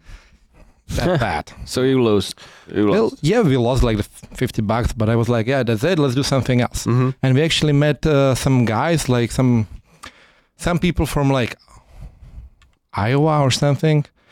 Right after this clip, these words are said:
Speaker 1: Yeah, they were visiting, and we met at the pool, and we, we under-, like, we became friends pretty quickly.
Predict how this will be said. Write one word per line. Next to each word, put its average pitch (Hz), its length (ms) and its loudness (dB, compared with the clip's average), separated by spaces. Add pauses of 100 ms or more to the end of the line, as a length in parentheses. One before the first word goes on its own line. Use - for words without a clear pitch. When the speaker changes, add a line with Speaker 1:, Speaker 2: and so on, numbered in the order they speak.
(160)
Speaker 1:
Yeah, 120 160 -2
they 131 120 0
were 131 200 2
visiting, 156 640 2 (120)
and 131 280 4
we 131 80 4
met 131 200 2
at 113 100 0
the 117 60 -2
pool, 185 420 0 (580)
and 117 580 0
we, 120 340 2 (640)
we 127 440 0
under-, 127 300 0 (360)
like, 139 180 0
we 147 100 2
became 139 340 0
friends 131 420 0
pretty 135 240 0
quickly. 170 460 0